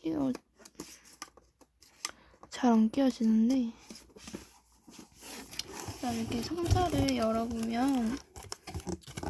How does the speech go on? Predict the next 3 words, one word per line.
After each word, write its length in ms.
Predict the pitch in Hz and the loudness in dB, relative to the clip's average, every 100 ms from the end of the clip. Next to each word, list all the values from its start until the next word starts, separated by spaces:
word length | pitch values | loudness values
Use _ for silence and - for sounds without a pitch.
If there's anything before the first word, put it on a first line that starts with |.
| - - | -8 -8
이렇게 920 | 233 226 - - 226 226 220 220 226 - _ _ _ _ - | -6 -6 -8 -6 -4 -2 -2 -4 -6 -10 _ _ _ _ -12
써있고 640 | - 294 294 285 - - 330 - - - - - - - - - - | -6 0 0 0 -6 -4 0 2 2 -2 -4 -6 -8 -14 -10 -10 -8
안에, 520 | - 220 220 214 214 | -4 -2 0 0 0